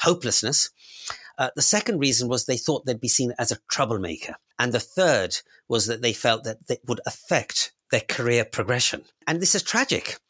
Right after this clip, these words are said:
And we should be addressing this ourselves. When I say ourselves, I think in terms of N H S England, in England, in terms of commissioners,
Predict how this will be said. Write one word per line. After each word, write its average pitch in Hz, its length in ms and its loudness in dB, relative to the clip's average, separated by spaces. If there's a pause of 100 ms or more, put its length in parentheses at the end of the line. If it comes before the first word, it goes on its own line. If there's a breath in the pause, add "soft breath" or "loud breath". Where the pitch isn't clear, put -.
(280 loud breath)
And 156 220 0
we 190 240 4
should 202 440 2
be 160 140 2
addressing 156 460 2
this - 320 0 (180)
ourselves. 147 840 2 (280 loud breath)
When 143 160 -2
I 143 40 2
say 143 300 2
ourselves, 135 460 2
I 135 80 4
think 151 320 -2
in 135 100 -2
terms 139 340 0
of 131 160 0 (520 loud breath)
N 139 120 4
H 120 120 0
S 120 160 2
England, 160 340 2
in 131 120 0
England, 147 400 2 (360 loud breath)
in 110 140 -2
terms 123 420 2
of 120 320 2 (400 loud breath)
commissioners, 151 680 2